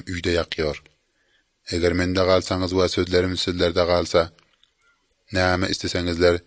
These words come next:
dileň, hajatlaryňyz biter. Atamyň jelaly budur ki, sizler köp miwa tutsaňyz,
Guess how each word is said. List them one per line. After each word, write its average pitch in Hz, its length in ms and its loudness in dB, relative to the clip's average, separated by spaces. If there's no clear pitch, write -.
dileň, 85 320 0
hajatlaryňyz 87 840 0
biter. 73 240 -6
Atamyň 90 440 0
jelaly 87 400 4
budur 87 240 0
ki, 90 160 0
sizler 87 340 0
köp - 300 -4
miwa 85 200 -2
tutsaňyz, 82 520 -4